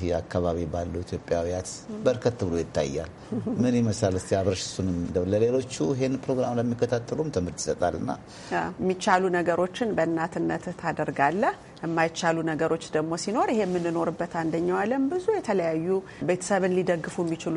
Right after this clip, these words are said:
Speaker 2: ሰርቪሶች አሉ እና ከነዛ ውስጥ አንዱ ምንድን ነው ብቻቸውን ልጆች ለሚያሳድጉ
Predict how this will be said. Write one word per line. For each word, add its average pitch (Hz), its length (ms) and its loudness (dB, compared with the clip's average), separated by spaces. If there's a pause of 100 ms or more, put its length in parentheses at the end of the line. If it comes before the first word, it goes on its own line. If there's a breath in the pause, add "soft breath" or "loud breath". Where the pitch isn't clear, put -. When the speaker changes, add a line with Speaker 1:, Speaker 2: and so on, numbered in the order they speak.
Speaker 2:
ሰርቪሶች 160 580 0
አሉ - 260 0
እና 185 160 0 (500)
ከነዛ 190 440 2
ውስጥ 185 200 -4
አንዱ 175 280 2
ምንድን 180 280 0
ነው 311 160 2
ብቻቸውን 180 580 0
ልጆች 170 320 -2
ለሚያሳድጉ 165 600 -2